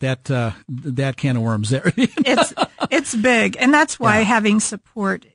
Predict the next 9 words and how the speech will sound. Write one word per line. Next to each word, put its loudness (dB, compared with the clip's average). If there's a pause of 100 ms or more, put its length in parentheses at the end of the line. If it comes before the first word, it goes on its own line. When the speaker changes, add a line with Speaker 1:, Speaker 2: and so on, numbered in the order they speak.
(120)
Speaker 2:
can -2
be -2
so -6
valuable -10 (400)
in 2
loss -2
and -8
grief -10
experiences. -20